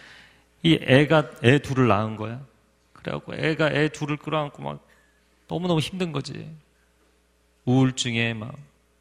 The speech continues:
결혼만 하면 행복할 줄 알았는데 결혼하고 출산하고 육아, 하나님의 새로운 훈련 프로그램이 돌아가더군요. 이렇게 얘기하더라고요. 선물을 바리바리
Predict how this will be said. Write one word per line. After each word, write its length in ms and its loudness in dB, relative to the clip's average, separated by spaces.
결혼만 380 6
하면 180 2
행복할 380 -2
줄 140 -2
알았는데 640 -6
결혼하고 800 2
출산하고 720 -4
육아, 360 -4
하나님의 500 0
새로운 320 0
훈련 380 0
프로그램이 480 2
돌아가더군요. 800 0
이렇게 300 -6
얘기하더라고요. 420 -6
선물을 420 0
바리바리 400 2